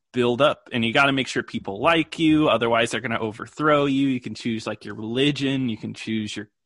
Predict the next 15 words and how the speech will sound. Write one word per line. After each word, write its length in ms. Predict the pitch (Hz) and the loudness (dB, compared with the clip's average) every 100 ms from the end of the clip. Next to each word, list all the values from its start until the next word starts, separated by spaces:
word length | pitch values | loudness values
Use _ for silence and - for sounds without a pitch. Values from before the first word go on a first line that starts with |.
| _ _ | _ _
your, 220 | 110 107 | -6 -6
like, 320 | 101 104 - _ _ _ _ | -4 -6 -8 _ _ _ _
what 240 | - 101 - | -6 -4 -4
kind 480 | - 95 90 107 113 | -8 -4 -2 0 2
of, 300 | 117 117 101 | 0 -2 0
like, 320 | 101 101 - | 0 0 0
uh, 340 | 95 92 95 - - _ _ | 0 0 -4 -10 -18 _ _
government 520 | 120 101 107 117 127 139 | -4 -2 0 -2 -2 -2
you 180 | 123 | 0
are. 320 | 127 123 127 123 - - | 4 4 4 0 -10 -10
It's 160 | 123 123 | -8 -6
very, 580 | 117 110 135 156 165 | -6 2 4 4 2
very 640 | 151 127 110 117 156 170 127 | 0 -6 -4 0 2 2 0
detailed. 720 | 117 117 - 82 69 - - - | -2 -6 -6 -6 -6 -12 -8 -2
Um, 500 | 123 113 101 98 | 2 2 0 -4